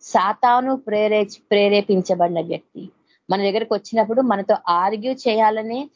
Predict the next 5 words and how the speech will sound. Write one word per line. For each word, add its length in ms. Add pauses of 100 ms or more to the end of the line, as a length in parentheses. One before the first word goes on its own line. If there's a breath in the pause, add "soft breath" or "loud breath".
(240)
మాటలలో 680
మనల్ని 360
పడగొట్టాలనే, 1000
చిక్కుబట్టాలనే 1040
వస్తున్నాడు. 580